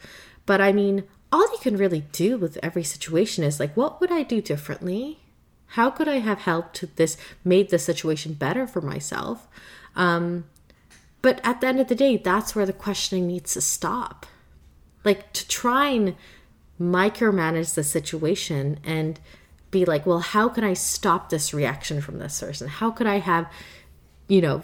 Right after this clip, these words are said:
delivered things in a way that wouldn't have instigated this person?" Yeah, maybe that is a good line of thinking, but it has its limitations,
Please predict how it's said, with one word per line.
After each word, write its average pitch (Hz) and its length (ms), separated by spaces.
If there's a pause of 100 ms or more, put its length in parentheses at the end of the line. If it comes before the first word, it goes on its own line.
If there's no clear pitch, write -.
(140)
delivered 180 480
things 170 260
in 170 60
a 165 40
way 160 100
that 147 340
wouldn't 190 240
have 175 180
instigated 147 600
this - 140
person?" 143 440
Yeah, 196 180
maybe 254 420
that 185 260
is 175 160
a - 20
good 165 300
line 147 220
of 147 100
thinking, 185 540 (280)
but 220 120
it 214 100
has 247 260
its 226 140
limitations, 214 960